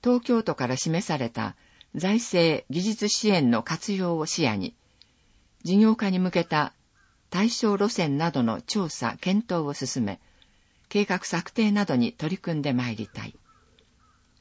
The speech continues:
質問。文部科学省が公表した公立小中学校教員の勤務実態調査により、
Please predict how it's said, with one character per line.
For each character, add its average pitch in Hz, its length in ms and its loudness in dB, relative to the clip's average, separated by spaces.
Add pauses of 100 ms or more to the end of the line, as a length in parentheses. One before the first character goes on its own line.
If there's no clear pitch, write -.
(280)
質 - 240 -6
問。 123 280 0 (2000)
文 202 240 6
部 233 100 4
科 220 140 -2
学 220 200 2
省 147 220 0
が 123 160 0
公 165 160 -2
表 156 320 -2
し - 140 -8
た 123 240 -4 (400)
公 214 200 4
立 185 380 -2
小 220 240 0
中 208 240 -2
学 196 240 0
校 123 220 0
教 165 280 -2
員 147 240 0
の 131 240 0 (540)
勤 214 260 6
務 196 200 4
実 190 280 -8
態 180 220 0
調 175 220 2
査 120 180 -4
に 107 140 0
よ 117 120 0
り、 120 200 -6